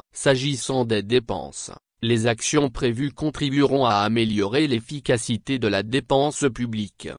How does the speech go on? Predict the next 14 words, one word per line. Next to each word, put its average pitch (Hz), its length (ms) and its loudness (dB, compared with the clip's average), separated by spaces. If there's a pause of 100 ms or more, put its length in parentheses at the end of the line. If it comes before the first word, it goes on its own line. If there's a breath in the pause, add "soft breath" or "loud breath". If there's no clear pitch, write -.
Les 113 160 0
prévisions 135 840 2
de 110 140 0
dépenses 113 560 -2
budgétaires 131 760 0
s'élèvent, 127 580 0 (240)
en 131 140 2
termes 123 380 2
de 110 100 0
crédits 151 420 -4
de 139 140 0
paiement, 156 560 2 (200)
C 151 280 -4
P, 104 380 -2